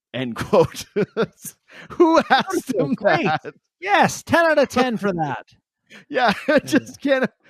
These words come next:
Speaker 1: Who? It had to be a Panthers reporter that asked that question. Like, are you
Speaker 2: What do you think
Speaker 1: proud
Speaker 2: of the
Speaker 1: of the
Speaker 2: other
Speaker 1: fellow
Speaker 2: goal?
Speaker 1: Russian? I don't know
Speaker 2: Did
Speaker 1: what the
Speaker 2: Tim
Speaker 1: question was.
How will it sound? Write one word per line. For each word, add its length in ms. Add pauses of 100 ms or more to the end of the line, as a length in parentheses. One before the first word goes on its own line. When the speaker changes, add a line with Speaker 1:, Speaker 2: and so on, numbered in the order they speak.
(180)
Speaker 1:
Who? 380 (480)
It 180
had 280
to 40
be 140
a 60
Panthers 480
reporter 420
that 160
asked 240
that 180
question. 380
Like, 180 (180)
are 120
you 100
Speaker 2:
What 80
do 60
you 60
think 100
Speaker 1:
proud 260
Speaker 2:
of 60
the 100
Speaker 1:
of 60
the 60
Speaker 2:
other 100
Speaker 1:
fellow 240
Speaker 2:
goal? 120
Speaker 1:
Russian? 260 (600)
I 100
don't 100
know 60
Speaker 2:
Did 60
Speaker 1:
what 80
the 80
Speaker 2:
Tim 80
Speaker 1:
question 200
was. 60